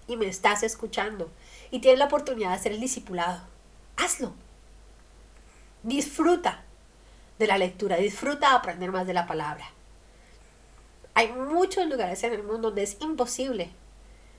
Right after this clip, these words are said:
reunirse, donde es imposible tener una Biblia, donde ni siquiera pueden pronunciar el nombre de Jesús, donde no pueden celebrar ni siquiera la Navidad, donde no pueden decir nada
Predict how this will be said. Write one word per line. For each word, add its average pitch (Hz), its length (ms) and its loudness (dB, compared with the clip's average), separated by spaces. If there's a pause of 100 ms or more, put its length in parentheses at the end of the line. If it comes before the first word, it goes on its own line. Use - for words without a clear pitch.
(240)
reunirse, 220 600 4
donde 190 180 -2
es 208 80 -4
imposible 269 580 2
tener 180 220 -4
una 185 200 -4
Biblia, 196 340 -4 (1120)
donde 254 320 6
ni 269 140 -2
siquiera 277 560 2
pueden 269 180 4
pronunciar 262 400 -4
el 226 60 -6
nombre 233 260 0
de 233 80 0
Jesús, 208 480 -12 (1300)
donde 220 200 8
no 226 140 8
pueden 269 240 6
celebrar 220 360 4
ni 247 100 -4
siquiera 220 320 2
la 202 120 2
Navidad, 160 380 -6 (1400)
donde 233 240 4
no 240 160 6
pueden 269 200 6
decir 233 340 4
nada 226 480 4